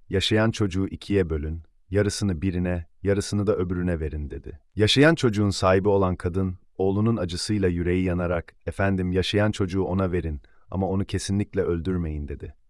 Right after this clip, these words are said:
Öteki ise, "Ne benim ne de senin olacak, onu bölüştürün." dedi. Kral, "Yaşayan çocuğu birinci kadına verin ama onu kesinlikle öldürmeyin. Çünkü annesi odur." diye yanıt verdi.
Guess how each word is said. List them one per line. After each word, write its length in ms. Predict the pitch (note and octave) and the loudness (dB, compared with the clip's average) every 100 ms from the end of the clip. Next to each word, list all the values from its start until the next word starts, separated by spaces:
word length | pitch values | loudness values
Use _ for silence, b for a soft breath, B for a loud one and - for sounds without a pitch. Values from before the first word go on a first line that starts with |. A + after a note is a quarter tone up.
| _ _ _ _ | _ _ _ _
Öteki 360 | F#2+ - A2+ A#2+ | -4 -2 0 0
ise, 280 | G#2+ G2+ G2 | 0 0 2
"Ne 140 | A2+ | 4
benim 340 | G#2+ G2+ G2+ F2+ _ - | 4 4 0 -4 _ -4
ne 140 | G#2 | 0
de 80 | G#2+ | 0
senin 320 | - F#2+ G2 | 0 -2 0
olacak, 540 | F2 D2+ - D2 - | -2 -4 -10 -12 -10
onu 220 | E2+ G2 E2+ | -4 -4 -2
bölüştürün." 580 | E2 D#2+ - D#2+ D#2 | -6 -8 -10 -8 -6
dedi. 260 | C#2+ C#2+ - _ _ _ _ - _ _ _ _ _ | -8 -12 -16 _ _ _ _ -20 _ _ _ _ _
Kral, 340 | G2 G2 F#2 - - _ _ _ | 2 4 4 -2 -20 _ _ _
"Yaşayan 420 | G2+ - A2+ B2 | 0 4 4 4
çocuğu 420 | A2 G#2 F#2 F#2+ | 2 0 2 0
birinci 320 | E2 G2 G#2 G#2+ | 0 0 0 0
kadına 400 | F#2+ E2+ F2 D#2 | -2 -2 -4 -4
verin 300 | D#2 D2+ C#2 _ - | -4 -6 -10 _ -6
ama 160 | F#2 | -4
onu 160 | F2+ G#2 | 0 -2
kesinlikle 580 | - F#2 F#2+ F#2 - - | -2 -4 -2 -2 -2 -2
öldürmeyin. 680 | E2 D#2+ F2 E2 D2+ C#2+ C#2 _ _ _ _ | -2 -4 -4 -4 -6 -10 -14 _ _ _ _
Çünkü 260 | - G#2 - | -4 0 0
annesi 400 | G2+ G2 - G#2+ | 2 0 0 -2
odur." 340 | F#2 E2 D2 | -2 -4 -6
diye 160 | D#2 D#2 | -6 -6
yanıt 320 | D2+ D2 - | -6 -8 -10
verdi. 380 | B1 - - | -10 -10 -14